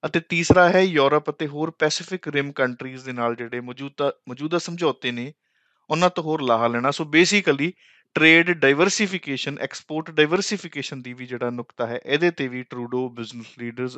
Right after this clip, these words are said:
ਅਤੇ ਯੂਨੀਅਨ ਦਰਮਿਆਨ ਇਸ ਕੈਨੇਡਾ ਅਮਰੀਕਾ ਆਰਥਿਕ ਸੰਮੇਲਨ ਦੇ ਵਿੱਚ ਚਰਚਾ ਹੋਣੀ ਹੈ।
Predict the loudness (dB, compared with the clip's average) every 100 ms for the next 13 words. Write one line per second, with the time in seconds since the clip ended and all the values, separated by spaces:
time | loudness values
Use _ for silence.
0 | -14 -14 -14 -12 -10 -8 -6 -8 -8 -8
1 | -8 -6 -8 -6 -14 _ _ _ 2 2
2 | 2 0 0 -2 -2 -4 0 -2 -2 -14
3 | -14 -14 -14 -14 -14 -16 -8 -6 -6 _
4 | _ 4 4 4 -2 -2 -8 -12